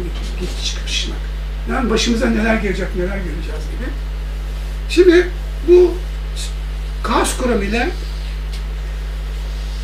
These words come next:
düzenin yerine düzensizliğin geçti. Yani düzensizliği her zaman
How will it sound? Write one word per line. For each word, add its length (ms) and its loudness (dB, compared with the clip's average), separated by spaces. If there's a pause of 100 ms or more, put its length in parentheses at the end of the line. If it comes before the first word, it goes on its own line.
(280)
düzenin 560 6 (1120)
yerine 380 6
düzensizliğin 680 2
geçti. 300 0 (220)
Yani 340 0
düzensizliği 800 4 (520)
her 140 2
zaman 220 2